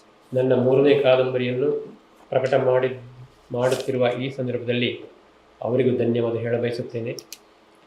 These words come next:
ಈ ಭಾವನಾತ್ಮಕ ವಿಚಾರ ಹೇಳ್ತಾ ಹೋದ್ರೆ ಬಹುಶಃ ಕೃತಜ್ಞತೆ ಹೇಳ್ತಾ ಮುಗಿಯೋದಿಲ್ಲ ಅನ್ಸುತ್ತೆ. ದೂರದ ಮೈಸೂರಿನಿಂದ ಕಥೆಗಾರ್ತಿ ಬಿ ಕೆ ಮೀನಾಕ್ಷಿ ಮತ್ತು ಅವರ ಮಗಳಾದ ಡಾಕ್ಟರ್ ನಿವೇದಿತಾ ಅವರು ಅವರ ಬಂಧುಗಳ ಜೊತೆ ಬಂದಿದ್ದಾರೆ.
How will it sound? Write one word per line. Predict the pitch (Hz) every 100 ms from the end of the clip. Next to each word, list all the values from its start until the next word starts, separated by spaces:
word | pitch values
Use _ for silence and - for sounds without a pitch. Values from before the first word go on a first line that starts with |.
| _ _ -
ಈ |
ಭಾವನಾತ್ಮಕ | 131 127 156 185 180 175 175
ವಿಚಾರ | 160 165
ಹೇಳ್ತಾ | 160 151 151 151
ಹೋದ್ರೆ | 147
ಬಹುಶಃ | 139 147 139
ಕೃತಜ್ಞತೆ | 143 151 143 143 147
ಹೇಳ್ತಾ | 131 139 - 143
ಮುಗಿಯೋದಿಲ್ಲ | 127 147 143 147 - 120
ಅನ್ಸುತ್ತೆ. | 110 120 123 - - - _ _ _ _ - -
ದೂರದ | 131 175 185
ಮೈಸೂರಿನಿಂದ | 160 151 - 165 160 160 139 - - - - -
ಕಥೆಗಾರ್ತಿ | 139 175 170 160 147
ಬಿ | 147
ಕೆ | 156 160
ಮೀನಾಕ್ಷಿ | 151 151 151 - 160 160
ಮತ್ತು | 135 131 120 107 - _ _ 147
ಅವರ | 131
ಮಗಳಾದ | 127 131 139 143 131
ಡಾಕ್ಟರ್ | 123 - 120 113 107 - - - 135
ನಿವೇದಿತಾ | 135 160 160 143 139 - - -
ಅವರು | 131 127 123 - - 131
ಅವರ | 123 123 120
ಬಂಧುಗಳ | 127 147 160 143
ಜೊತೆ | 131 123
ಬಂದಿದ್ದಾರೆ. | 120 113 113 113 -